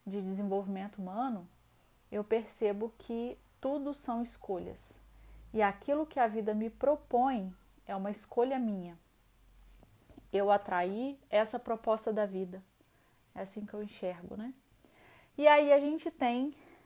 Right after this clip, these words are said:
naturalmente, essa necessidade de que as coisas deem certo. A gente enxerga,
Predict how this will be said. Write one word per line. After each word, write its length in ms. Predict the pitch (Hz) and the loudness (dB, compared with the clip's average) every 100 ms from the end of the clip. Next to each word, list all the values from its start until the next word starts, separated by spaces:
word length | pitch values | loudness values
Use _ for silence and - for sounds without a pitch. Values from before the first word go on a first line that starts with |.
| - | 4
naturalmente, 960 | 240 302 339 320 277 220 226 294 285 | 6 6 6 4 4 2 -2 -4 -6
essa 200 | 247 - | -6 -4
necessidade 1040 | 220 220 226 220 208 180 202 254 196 180 180 _ _ _ _ _ _ _ _ | -4 -2 -4 -4 -4 -4 -4 -4 -4 -8 -14 _ _ _ _ _ _ _ _
de 180 | - 240 | -4 -2
que 120 | 262 | 4
as 160 | 285 277 | 4 4
coisas 320 | 254 247 247 | 4 4 4
deem 240 | 233 254 269 | 2 2 2
certo. 420 | - 170 165 190 | 0 -2 -2 -8
A 40 | |
gente 480 | 190 202 208 226 - | -8 -8 -8 -10 -8
enxerga, 880 | 220 214 - 214 220 240 220 190 180 | -6 -6 0 6 6 4 -2 -4 -4